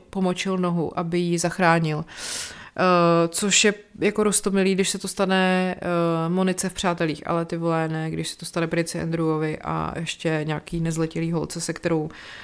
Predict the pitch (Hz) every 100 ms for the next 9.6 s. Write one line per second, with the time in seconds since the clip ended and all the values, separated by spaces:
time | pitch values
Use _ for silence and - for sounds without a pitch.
0 | - - 165 165 - 170 - - 165 143
1 | - _ _ _ _ _ _ _ - -
2 | 190 190 196 190 190 185 185 190 185 175
3 | 175 - 180 175 175 170 165 165 - 170
4 | 156 165 160 151 165 - 175 165 - 165
5 | 170 165 156 160 - - - 175 180 180
6 | 170 156 151 - 180 170 165 170 170 165
7 | 170 165 170 - 170 180 170 180 175 170
8 | 165 165 160 - 165 - - 165 165 156
9 | 165 156 151 151 147